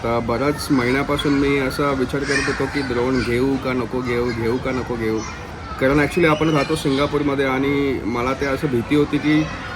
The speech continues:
जेव्हा आपण ट्रॅव्हल करतो फ्लाईटमध्ये, तर ते ड्रोनची बॅटरी वगैरे ते खूप तामझाम असतं, तर ते, अ, कन्व्हिनियंट होईल नाही होईल, कधी पकडतील काय नाही. तर आता मी सगळी इन्फॉर्मेशन काढलेली आहे.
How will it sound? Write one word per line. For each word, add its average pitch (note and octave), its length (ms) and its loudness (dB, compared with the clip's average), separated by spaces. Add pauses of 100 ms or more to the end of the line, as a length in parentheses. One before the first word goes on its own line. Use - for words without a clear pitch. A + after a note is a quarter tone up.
(120)
जेव्हा B2+ 220 2
आपण C#3+ 200 0
ट्रॅव्हल C#3 400 0
करतो C#3+ 300 0
फ्लाईटमध्ये, A#2+ 680 0 (640)
तर A2+ 60 -2
ते B2+ 220 0
ड्रोनची C3 500 0
बॅटरी B2 440 -2
वगैरे C3 360 0
ते B2+ 140 -4
खूप D3 160 -2 (120)
तामझाम C3 480 4
असतं, A#2 260 -2 (680)
तर A#2 80 -2
ते, C3 500 2
अ, A2+ 420 0 (120)
कन्व्हिनियंट C3+ 500 4
होईल C3+ 340 4
नाही C3 260 2
होईल, C3 200 2
कधी B2+ 200 0
पकडतील B2+ 520 -2
काय B2 240 0
नाही. C3 160 0
तर B2+ 60 -2
आता A#2+ 220 -2
मी C3+ 120 0
सगळी C3+ 260 0
इन्फॉर्मेशन C#3 560 -2
काढलेली B2+ 500 0
आहे. - 360 -4